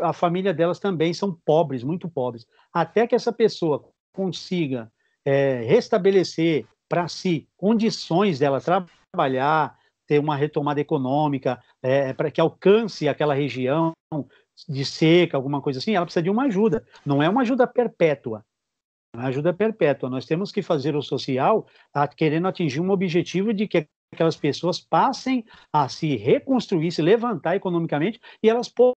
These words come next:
poderem sim adquirirem capital. O problema do socialismo é que,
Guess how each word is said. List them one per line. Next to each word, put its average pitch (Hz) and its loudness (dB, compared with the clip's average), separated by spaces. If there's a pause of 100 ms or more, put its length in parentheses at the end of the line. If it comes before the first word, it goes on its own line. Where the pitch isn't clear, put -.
(160)
poderem 262 2
sim 185 -4
adquirirem 160 -2
capital. 135 -4 (340)
O 165 -2
problema 190 2
do 208 -4
socialismo 202 -2
é 302 -2
que, 170 -2